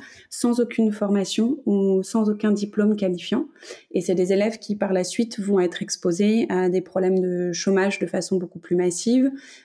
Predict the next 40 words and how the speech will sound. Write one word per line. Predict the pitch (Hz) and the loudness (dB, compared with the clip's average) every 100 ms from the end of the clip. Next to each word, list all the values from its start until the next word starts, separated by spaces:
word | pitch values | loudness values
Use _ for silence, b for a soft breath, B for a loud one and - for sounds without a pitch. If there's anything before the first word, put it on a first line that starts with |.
| - | -10
parfois | 180 175 202 | -10 -4 -2
des | 180 | -2
problèmes | - 175 | 0 0
de | 175 | 0
santé, | 185 180 208 208 | 0 0 2 2
des | 202 | 0
problèmes | 202 185 185 185 | -2 0 2 2
d-, | - | 0
d-, | 175 175 170 165 | -2 0 2 0
d'intégration | 165 175 175 190 180 - 202 202 | 2 0 0 -2 -2 -2 -2 -2
professionnelle | - - 180 190 190 | -4 -8 -2 0 0
et | 180 | 0
sociale | 185 170 214 220 | -4 -2 0 0
beaucoup | 185 - | -2 -8
plus | 180 190 | -6 -6
forts | - 208 208 | -2 -4 -4
que | - | -4
le | 190 | -2
reste | 190 - | -2 -4
de | |
la | 190 | -6
population. | 185 196 - 180 175 214 _ _ B B B B B | -6 -8 -4 -2 -4 -12 _ _ B B B B B
On | 196 | 2
a | 190 | 2
dix | 175 262 | 2 -2
pour | 262 254 | -2 -2
cent | 240 | 0
de | 220 | 0
ces | 220 196 | 0 0
élèves | 196 196 196 | 2 0 -4
qui | - | -12
sont | 202 185 | -2 0
décrocheurs | 175 175 185 - 220 247 - - | 0 -2 -6 -2 0 -2 -4 -2
et | 196 | 0
on | |
en | 202 190 | 2 2
a | 185 | 2
vingt-cinq | 214 254 254 240 220 | 2 0 0 -2 -2
pour | - 208 | -6 -8
cent | - 214 | -2 -2